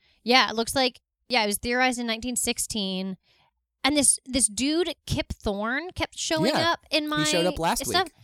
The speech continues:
Speaker 1: Oh, yeah, was Kip Thorne here
Speaker 2: It was
Speaker 1: last
Speaker 2: Kip Thorne that
Speaker 1: week?
Speaker 2: made the bet with Stephen Hawking about the
Speaker 1: Kip
Speaker 2: black holes.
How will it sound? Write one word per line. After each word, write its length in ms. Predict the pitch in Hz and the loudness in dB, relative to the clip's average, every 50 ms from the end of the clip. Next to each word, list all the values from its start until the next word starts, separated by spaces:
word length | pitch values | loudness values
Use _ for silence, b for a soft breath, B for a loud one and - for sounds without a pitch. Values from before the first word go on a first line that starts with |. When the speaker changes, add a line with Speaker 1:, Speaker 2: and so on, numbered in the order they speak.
| b b b b _ _ _ _ _ _ _ _ _ - | b b b b _ _ _ _ _ _ _ _ _ 2
Speaker 1:
Oh, 60 | 370 403 | 4 4
yeah, 140 | 392 480 453 | 6 6 4
was 120 | 403 - | 4 2
Kip 160 | - - 381 - | 0 -2 -4 -2
Thorne 180 | - 440 453 415 | -2 -2 -2 0
here 120 | 381 415 | 0 0
Speaker 2:
It 60 | 392 | 2
was 20 | 349 | 4
Speaker 1:
last 140 | 311 330 349 | 4 2 2
Speaker 2:
Kip 80 | 381 - | 2 2
Thorne 120 | 494 554 | 2 4
that 60 | 640 640 | 4 4
Speaker 1:
week? 80 | 139 | 2
Speaker 2:
made 160 | 151 156 151 139 | 2 0 0 -2
the 60 | 147 | -2
bet 200 | - 143 143 - | -2 -2 -2 -2
with 160 | - 131 123 - | -2 -4 -4 -4
Stephen 280 | - - 139 120 123 | -4 -6 -6 -6 -6
Hawking 340 | 131 151 196 - - 85 80 - - - | -6 -6 -6 -8 -8 -12 -14 -16 -18 -10
about 160 | - 120 113 | -8 -6 -4
the 60 | - - | -2 2
Speaker 1:
Kip 260 | 339 339 311 285 - | 4 4 4 4 2
Speaker 2:
black 120 | - - | 0 -6
holes. 220 | - 160 - - | -8 -8 -10 -12